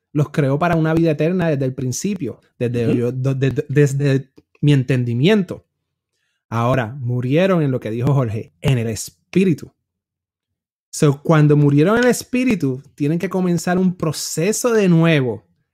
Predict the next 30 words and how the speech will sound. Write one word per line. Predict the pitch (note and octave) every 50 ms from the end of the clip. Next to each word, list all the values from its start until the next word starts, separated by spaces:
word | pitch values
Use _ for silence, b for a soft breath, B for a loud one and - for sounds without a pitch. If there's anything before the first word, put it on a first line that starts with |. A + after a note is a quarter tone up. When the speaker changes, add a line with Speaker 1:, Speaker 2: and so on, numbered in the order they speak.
| _ _
Speaker 1:
a | D#3 D#3
tratar | D3 D#3 D3+ C#3 C#3+ - D#3 E3 F#3+ G#3+ A3+ G#3+
de | G#3 F#3+
conectarse | - F#3 E3+ E3 C#3+ - _ _ - D#3+ G3 G#3+ - - A3
con | - - D3+ C#3+
Dios. | C3+ B2+ B2+ A#2 G#2 - - - _ _ b b b b b b
Y | - F#3 G3+
por | E3+ G#3 G3
la | F#3+ F#3 F3+ -
trayectoria | F3 E3+ E3 E3 D#3 D3+ - _ - E3 F#3 A#3 C4+ C#4
de | B3+ -
todo | - G#3 G#3 G3+
el | G3 F#3+
Nuevo | F#3 F3+ F3+ F3+
Testamento, | F3 E3+ D#3+ - - - C#3 C3 B2+ B2 B2 B2+ B2 - B2 B2 - - _ _ _ _ _
Éxodo, | - D3+ D#3 D3+ D3 - - - C#3+ B2+ A#2+ A#2+ B2 A#2+ A#2+ B2 - _ _ _ _ _ -
eh, | D3 C3 C3 B2+ B2+ B2+ B2+ B2+ B2+ C3+ C3 D3+ - - D#3+ D#3 D3+ _ _ _ _ _
todo | - D#3+ F3 G#3+ A#3 B3+ C4
el | B3+ A#3+ -
tiempo | - G#3 G3+ G#3 G#3 - G3 F3+
David, | D#3 C#3+ C3 A#2+ B2 C#3+ D#3 E3+ E3 D#3+ D#3+ D#3 C3+
Daniel, | C3+ B2+ B2 B2+ C#3 D#3 E3 D#3+ D#3 D3+ C#3+
Sam-, | - - B2 A#2 A#2+ B2 -
Sansón | - - - B2 A#2+ B2 - - F3 F3 E3 -
han | - E3+ G3+ A3
tratado | - A3+ G#3+ F3+ F#3+ G3 G#3 G#3+ G#3+
de | G3+ F#3
conectarse | F3+ E3+ D#3+ D3 C#3 - C#3+ C#3 C3+ - D#3
con | C#3 C#3+ D3+ D3+ C#3+
Dios. | C3 A2+ - - - _